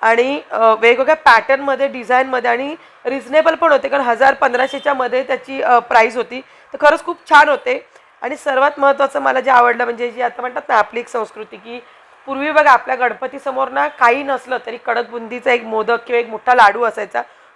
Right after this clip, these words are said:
तो मला इथे आवर्जून दिसला आणि मग तेव्हा कुठेतरी असं वाटलं की आपले सण अजून आहे,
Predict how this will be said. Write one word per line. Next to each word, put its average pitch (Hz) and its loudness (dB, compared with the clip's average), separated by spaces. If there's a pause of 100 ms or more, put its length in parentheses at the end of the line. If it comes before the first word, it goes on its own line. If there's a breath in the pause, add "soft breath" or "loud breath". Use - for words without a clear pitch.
तो 285 -4
मला 285 2
इथे 285 -2
आवर्जून 262 2
दिसला 262 -2
आणि 247 6
मग 269 0
तेव्हा 254 -2
कुठेतरी 254 -10
असं 247 -8
वाटलं 247 -4
की 247 -12
आपले 240 -8
सण 247 -4
अजून 240 0
आहे, 233 0